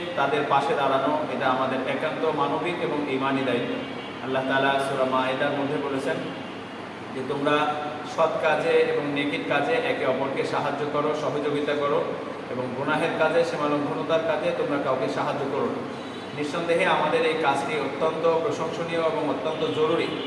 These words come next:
ব্যক্তিগত মানবিক দৃষ্টিকোণ থেকে এবং ঈমানি দৃষ্টিকোণ থেকে সেখানে হিন্দু মুসলিম নির্বিশেষে যত মানুষ সেখানে পানিবন্দী হয়েছেন,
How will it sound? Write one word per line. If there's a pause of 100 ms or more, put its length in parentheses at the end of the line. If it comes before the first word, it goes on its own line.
(420)
ব্যক্তিগত
মানবিক (220)
দৃষ্টিকোণ (120)
থেকে
এবং (220)
ঈমানি
দৃষ্টিকোণ
থেকে (600)
সেখানে
হিন্দু
মুসলিম
নির্বিশেষে (220)
যত
মানুষ
সেখানে
পানিবন্দী
হয়েছেন,